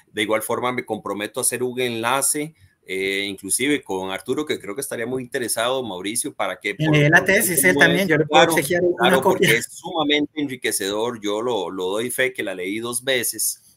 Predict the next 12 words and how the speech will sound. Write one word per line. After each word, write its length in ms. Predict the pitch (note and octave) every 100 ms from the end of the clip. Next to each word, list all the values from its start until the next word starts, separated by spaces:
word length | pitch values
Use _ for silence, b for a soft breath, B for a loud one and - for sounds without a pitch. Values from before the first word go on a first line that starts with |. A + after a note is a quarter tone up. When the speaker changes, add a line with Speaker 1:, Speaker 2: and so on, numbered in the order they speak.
| _
Speaker 1:
eh, 300 | G2 G2+ F#2
y 80 | G#2+
me 160 | G2+ F#2+
quedé 140 | G2
en 80 | G2+
la 120 | A#2
tercera 680 | A#2+ A2 A#2 A2+ A#2 A2 G#2
en, 300 | G#2 G2+ G2+
en, 340 | G2+ G2+ G2 F#2+
en 120 | G2+ G#2
la 80 | G#2+
mitad, 480 | A#2 - G2 G2+